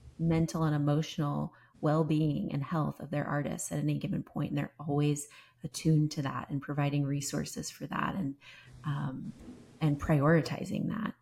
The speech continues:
So when we partner with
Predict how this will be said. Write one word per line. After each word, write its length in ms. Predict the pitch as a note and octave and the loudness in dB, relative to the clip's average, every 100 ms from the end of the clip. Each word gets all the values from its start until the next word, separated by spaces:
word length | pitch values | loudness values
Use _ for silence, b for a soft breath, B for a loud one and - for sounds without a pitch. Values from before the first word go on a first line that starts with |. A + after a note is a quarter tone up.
| B B B B | B B B B
So 440 | - F#3+ E3 D#3 - | 0 4 4 4 0
when 220 | E3 E3+ | 0 2
we 140 | F3+ A3+ | 2 0
partner 540 | - E3 - D#3 D3+ | -2 -4 0 0 0
with 420 | C#3+ C#3 C3+ - | 0 -2 -4 -10